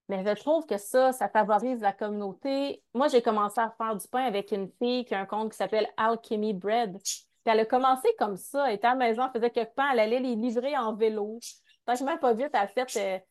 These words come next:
des focaccia, des biscuits, euh, tu sais.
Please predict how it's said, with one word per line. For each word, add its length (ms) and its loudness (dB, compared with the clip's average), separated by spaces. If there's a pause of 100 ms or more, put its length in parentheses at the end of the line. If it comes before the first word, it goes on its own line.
(160)
des 80 -4
focaccia, 760 -2
des 120 2
biscuits, 760 -2
euh, 240 -4 (520)
tu 60 0
sais. 400 -4